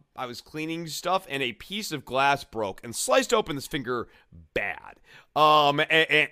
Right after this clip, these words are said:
and it was a mess. And I have nerve damage in it. And to this day, like, this side of my finger is, like, I don't feel it. Um, and it actually took me a long time to sort of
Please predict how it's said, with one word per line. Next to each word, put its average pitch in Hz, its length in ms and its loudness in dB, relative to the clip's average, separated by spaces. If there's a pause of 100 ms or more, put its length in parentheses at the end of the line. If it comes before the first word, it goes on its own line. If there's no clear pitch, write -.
and 151 300 2
it 208 180 2
was 151 200 -4
a 139 40 -6
mess. 151 680 0
And 143 320 -2
I 170 180 4
have 233 200 2
nerve 190 280 -4
damage 117 380 -6
in 117 100 -4
it. 123 140 -10 (240)
And 185 140 -4
to 302 180 -6
this 214 260 -6
day, 185 460 0 (220)
like, 156 340 -2
this 143 360 -2
side 156 540 2
of 143 260 0
my 139 160 2
finger 120 600 -2 (240)
is, 131 440 -2
like, 135 320 -6
I 139 100 2
don't 156 280 -2
feel 160 400 -4
it. - 160 -14 (300)
Um, 147 340 6
and 175 160 2
it 180 80 4
actually 196 300 4
took 202 180 -8
me 170 240 2
a 151 80 0
long 165 380 2
time 151 420 0
to 131 380 -4 (340)
sort 170 220 -4
of 139 200 0